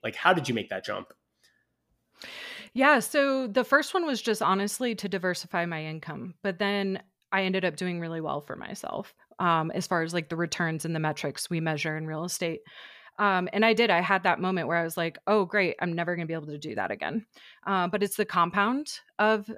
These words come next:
Speaker 2: investing that starts paying off. So then I got a second one, and then I got a third one.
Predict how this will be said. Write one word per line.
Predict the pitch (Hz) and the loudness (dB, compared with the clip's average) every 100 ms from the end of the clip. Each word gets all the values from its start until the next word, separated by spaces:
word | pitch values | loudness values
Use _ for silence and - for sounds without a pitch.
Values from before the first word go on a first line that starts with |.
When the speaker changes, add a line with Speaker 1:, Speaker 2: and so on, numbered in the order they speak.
| - | -2
Speaker 2:
investing | 233 226 262 - 311 339 339 | 0 2 0 0 -2 -4 -2
that | 214 196 | -4 0
starts | 214 202 | 0 0
paying | - 208 208 | -2 -2 -2
off. | 247 - | -4 -8
So | - | -4
then | 208 | -2
I | 190 | 2
got | 196 | 2
a | 180 | 2
second | - 180 180 | 0 -2 -2
one, | 214 240 | -2 -2
and | - 208 | -2 0
then | 196 | 0
I | |
got | 190 180 | 0 -2
a | |
third | - 180 165 | -2 -2 -2
one. | 156 101 | -4 -6